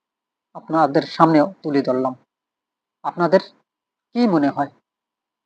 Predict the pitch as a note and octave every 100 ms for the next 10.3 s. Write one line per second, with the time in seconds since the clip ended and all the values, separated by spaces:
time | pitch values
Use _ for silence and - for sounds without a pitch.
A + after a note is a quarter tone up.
0 | _ D#3+ F#3+ F#3 D#3+ D#3+ C#3+ C3+ C3 B2+
1 | - B2+ C3+ C3+ C3+ B2+ _ D#3+ - -
2 | E3+ D#3 E3+ - - B2 _ _ _ _
3 | _ _ _ _ _ _ - C#3 E3 -
4 | C#3 A#2+ C#3+ - F#3 F#3 - B2 - -
5 | C3+ D3 D#3 D#3 D3 F3+ _ _ _ _
6 | _ - D3 C#3 C3+ _ _ _ _ D3+
7 | F3+ F3+ C#3+ E3 F3 G3+ - - - _
8 | _ _ _ _ - D3+ D3 B2 C3+ E3
9 | E3+ - C#3+ - E3+ - D#3 C#3 D#3+ -
10 | C#3+ -